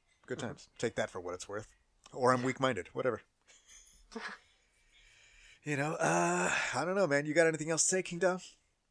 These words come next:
Speaker 2: Um, can't wait for phases two and,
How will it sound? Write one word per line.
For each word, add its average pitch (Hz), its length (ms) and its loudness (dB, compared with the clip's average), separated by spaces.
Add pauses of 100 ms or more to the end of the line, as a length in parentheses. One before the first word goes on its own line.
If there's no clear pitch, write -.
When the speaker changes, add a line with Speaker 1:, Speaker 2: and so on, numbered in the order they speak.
(500)
Speaker 2:
Um, 139 540 8 (340)
can't 139 280 10
wait 151 220 12
for 131 540 12
phases 139 520 8
two 160 260 4
and, 165 120 -2